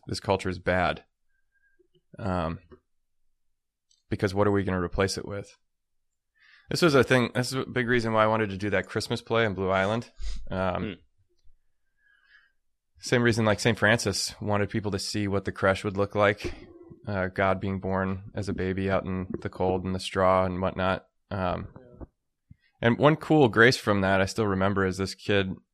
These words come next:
Speaker 1: uh, high school kid, he was a senior that year, and he just wasn't really that involved in the youth group and, um,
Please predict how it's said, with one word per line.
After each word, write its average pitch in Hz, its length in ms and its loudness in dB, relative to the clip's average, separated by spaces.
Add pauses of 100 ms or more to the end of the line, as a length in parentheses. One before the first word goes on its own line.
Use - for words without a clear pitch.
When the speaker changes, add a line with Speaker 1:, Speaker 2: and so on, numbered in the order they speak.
Speaker 1:
uh, 90 340 0 (440)
high 107 120 0
school 107 200 -2
kid, 95 240 -2
he 95 60 0
was 92 120 -2
a 92 60 -6
senior 101 380 0
that 85 180 -2
year, 90 340 0 (640)
and 110 80 2
he 120 60 6
just 123 140 2
wasn't 113 280 6
really 104 560 2
that 101 200 2
involved 98 500 4
in 95 80 -2
the 95 80 0
youth 92 180 -4
group 98 360 -2 (100)
and, 90 400 -6 (260)
um, 82 420 -4